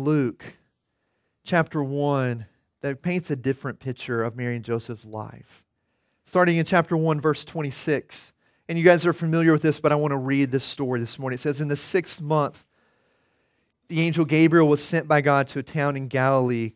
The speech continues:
called Nazareth, to a virgin engaged to a man named Joseph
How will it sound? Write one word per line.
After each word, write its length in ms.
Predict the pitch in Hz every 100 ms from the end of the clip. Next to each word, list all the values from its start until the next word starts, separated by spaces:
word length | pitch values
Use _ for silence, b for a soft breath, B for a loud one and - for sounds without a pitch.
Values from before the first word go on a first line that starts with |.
| _
called 240 | - 120 120
Nazareth, 640 | 113 101 104 107 95 - _ _ _ _ _ _ _ _ _ _ _ _
to 160 | - 160
a 60 |
virgin 400 | 131 147 165 165
engaged 640 | 156 147 139 143 143 131 -
to 80 | 135
a 60 |
man 260 | 123 127 127
named 220 | 123 117
Joseph 560 | - 110 113 - 113